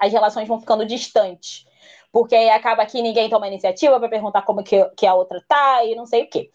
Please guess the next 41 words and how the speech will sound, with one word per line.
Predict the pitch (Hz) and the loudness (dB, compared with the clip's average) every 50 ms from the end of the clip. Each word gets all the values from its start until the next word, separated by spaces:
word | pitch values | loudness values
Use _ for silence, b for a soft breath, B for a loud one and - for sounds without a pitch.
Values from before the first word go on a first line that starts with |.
| b b b b b b b b | b b b b b b b b
E, | - 220 226 233 233 233 240 240 226 220 214 214 | -2 0 2 4 4 4 2 2 2 2 0 0
mas | 226 240 233 240 247 269 | 0 0 0 2 2 2
é | 285 294 320 262 | 2 0 0 -2
isso, | 240 - 254 | -2 2 2
eu | 233 233 | 2 2
sinto | 233 - 269 254 254 269 262 | 2 -2 -6 -4 -2 -2 -2
falta | 262 254 226 214 220 247 | 0 2 0 0 0 -2
diariamente | 226 240 240 254 294 277 262 247 262 - - 226 | -2 0 0 0 0 -2 -4 -6 -8 -12 -8 -4
de | 262 269 | -2 -2
várias | 240 208 220 202 208 226 226 214 | 0 0 0 0 0 0 -2 -2
pessoas. | _ - 214 - - 139 - - - - | _ -6 -6 -6 -8 -12 -12 -14 -12 -8
Mas | 196 196 202 214 226 220 | -4 -2 -2 -2 -2 0
pra | - 262 240 240 | 0 0 0 0
mim | 226 214 220 233 247 233 _ | -4 -8 -10 -12 -12 -6 _
tem | - 233 247 233 | -2 -2 -2 -4
sido | - - 247 240 233 | -6 -6 -2 -2 0
uma | 240 220 214 | 2 2 2
questão, | 226 220 220 - 202 190 202 - 254 | 2 0 0 2 2 0 0 -2 -2
e | 262 254 | 0 2
eu | 247 240 | 4 4
acho | 240 240 - - | 2 2 -2 -6
que | 277 247 | -6 -2
vem | 262 226 220 233 | -2 -2 -2 0
muito | 233 247 277 339 392 - | -2 -2 -2 -2 -4 -2
da | 233 240 254 | -2 -2 -2
pandemia, | - 302 277 240 196 175 180 170 165 180 180 180 185 - _ _ | 0 -2 -2 -2 -4 -4 -6 -6 -2 2 2 2 0 -2 _ _
isso, | - 214 226 214 202 - - 185 165 | 0 2 2 2 0 0 -2 -2 0
né? | 180 180 180 190 - 185 | 2 2 2 0 0 0
A | 190 185 | -2 -2
gente | 180 202 202 - | -2 -6 -10 -6
se | - 226 | -4 -2
isolou, | 202 220 202 185 175 180 190 214 240 247 247 240 240 233 226 226 _ b b b b | 0 2 2 2 4 2 4 4 4 2 2 2 2 0 -2 -4 _ b b b b
a | 185 190 196 | -2 -2 0
gente | 202 196 196 226 | -2 -2 -2 0
não | 220 214 233 | 0 0 2
pôde | 226 247 220 208 214 | 2 0 -2 -2 -4
estar | - - 214 202 202 185 - | -4 0 0 0 0 0 -4
junto | 196 185 185 185 190 | -6 -6 -6 -6 -4
com | - 208 | -2 0
várias | 196 190 190 196 190 | 2 2 2 0 -2
pessoas. | - 208 190 - - 190 180 190 196 202 220 220 226 220 | -4 -4 -4 -2 0 2 2 4 4 2 2 0 -2 -4